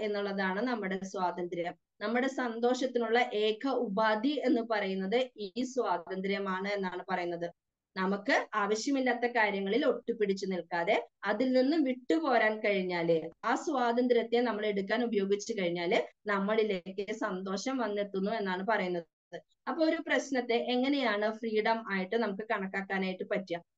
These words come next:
നമ്മൾ എപ്പോഴും ഒരു പ്രശ്നം കിട്ടിക്കഴിഞ്ഞാൽ അതിനെ കുറിച്ച് സംസാരിച്ചു കൊണ്ടേയിരിക്കും. അപ്പൊ നമ്മൾ ആദ്യം ഒരു പ്രശ്നത്തിന്റെ കാരണം എന്താണെന്ന് നമ്മൾ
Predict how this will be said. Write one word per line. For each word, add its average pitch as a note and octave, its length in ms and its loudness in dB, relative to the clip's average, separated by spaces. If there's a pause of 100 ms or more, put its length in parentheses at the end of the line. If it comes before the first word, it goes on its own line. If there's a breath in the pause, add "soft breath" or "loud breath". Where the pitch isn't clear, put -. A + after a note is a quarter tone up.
(140)
നമ്മൾ A#3 300 4
എപ്പോഴും B3 440 4
ഒരു A#3 120 4
പ്രശ്നം A3+ 400 -4
കിട്ടിക്കഴിഞ്ഞാൽ G#3 640 0
അതിനെ A3 380 -2 (120)
കുറിച്ച് G3 180 -2
സംസാരിച്ചു A3 640 -4
കൊണ്ടേയിരിക്കും. G#3 640 2 (880)
അപ്പൊ A#3 200 0
നമ്മൾ C4+ 340 4 (160)
ആദ്യം A#3 360 4 (260)
ഒരു C#4 140 6
പ്രശ്നത്തിന്റെ A#3+ 1000 -2
കാരണം A#3+ 640 2
എന്താണെന്ന് G#3 560 2
നമ്മൾ A#3+ 280 2